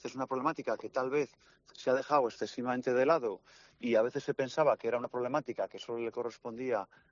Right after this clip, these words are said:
a la empresa, o vamos a decir que la fiesta la pagaba la empresa, y nos hemos dado cuenta que no, que la fiesta la estamos pagando todos, y, y eso si, si nos bajamos a, a, a una comunidad autónoma como Cantabria,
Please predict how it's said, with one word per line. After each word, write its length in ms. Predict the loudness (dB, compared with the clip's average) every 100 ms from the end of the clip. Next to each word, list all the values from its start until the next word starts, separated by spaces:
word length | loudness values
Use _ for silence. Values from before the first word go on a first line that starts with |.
| _ -4
a 60 | 0
la 80 | 2
empresa, 340 | 2 0 2 4
o 80 |
vamos 200 | 4 4
a 40 | 0
decir 220 | 2 2
que 100 | 2
la 120 | 0
fiesta 260 | 0 -2 0
la 80 | 2
pagaba 320 | 4 4 2
la 80 | 0
empresa, 480 | -2 -4 -2 -6 _ _ _ _
y 140 | -6 -6
nos 160 | -6
hemos 160 | -6 0
dado 120 | 0
cuenta 240 | 0 0 0
que 120 | 0
no, 80 | -2
que 100 | -4
la 80 |
fiesta 220 | -4 -6 -6
la 60 |
estamos 280 | -4 -10 -2
pagando 380 | 0 0 -2 0
todos, 480 | 0 0 -6 -14 _ _ _ _
y, 540 | -14 -12 -14 -14 -16 -16
y 340 | -14 -14 -12
eso 160 | -12 -12
si, 240 | -12 -12
si 120 | -10 -6
nos 120 | 0
bajamos 360 | 2 0 0
a, 160 | 0 0 -4 -20 -18 -2
a, 600 | 2 4 4 2 -2 -4
a 80 | -2
una 180 | -2 -2
comunidad 400 | -4 -2 -2 -2
autónoma 340 | -4 -2 -2
como 200 | -2 -4
Cantabria, 580 | -2 2 2 2 -2